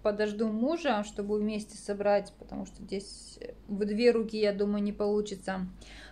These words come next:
Но, в принципе, это моя первая рекламка, как бы не оплаченная, но, получается,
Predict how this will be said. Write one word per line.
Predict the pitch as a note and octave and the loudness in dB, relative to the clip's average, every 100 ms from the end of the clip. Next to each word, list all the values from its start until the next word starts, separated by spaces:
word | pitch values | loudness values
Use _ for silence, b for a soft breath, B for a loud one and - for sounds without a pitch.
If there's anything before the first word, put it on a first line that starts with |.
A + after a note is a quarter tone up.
| B | B
Но, | A#3+ | 2
в | D4 | 2
принципе, | - B3+ B3 A3+ A3+ | 4 2 2 0 0
это | G#3 G#3 | 0 0
моя | A3 A3+ | 2 2
первая | G#3 A3+ A3 G3 | 4 2 2 0
рекламка, | G3 - G#3+ D4 - D#4+ D#4 - - | -2 -2 0 0 0 -2 -2 -6 -6
как | G#3 G3+ | -4 -2
бы | G#3 | 2
не | A3+ | 4
оплаченная, | A3 A3 A#3 D#4 - E4 A#3 G#3 | 2 4 6 6 4 2 2 2
но, | G3 A#3+ C#4+ A3+ | 2 2 4 2
получается, | A3+ G#3+ F#3+ G3+ A3+ A#3 A#3 - G3+ - | -2 -4 -4 -2 0 0 0 0 -2 -2